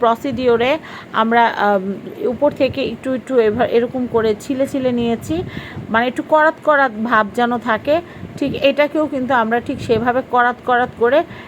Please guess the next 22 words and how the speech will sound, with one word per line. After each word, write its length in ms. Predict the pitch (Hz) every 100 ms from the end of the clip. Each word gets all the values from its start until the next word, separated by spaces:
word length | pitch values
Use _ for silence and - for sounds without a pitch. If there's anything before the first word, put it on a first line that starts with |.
| - -
একদম 280 | 226 226 254
সুন্দর 280 | 285 254 262
করে 200 | 254 247
ভাগ 220 | 247 226 -
করে 180 | 254 240
নিচ্ছি। 420 | 233 208 - 320 381 - - - -
আপনারা 220 | 214 254
দেখতে 200 | 233 233
পাচ্ছেন 240 | 247 247 262
উপর 200 | 247 247
থেকে 240 | 277 240
টেনে 340 | 262 269 269 277
টেনে 260 | 247 240 254
কিন্তু 240 | 233 214 226
আমরা 280 | 214 226 302 349 - - -
এভাবে 300 | 226 254 233
করে 240 | 233 247 240
নিচ্ছি। 320 | 247 247 - 359 - - - -
এখন 280 | 254 254 320
আমি 180 | 311 285
যেটা 240 | 247 262
করব 240 | 262 220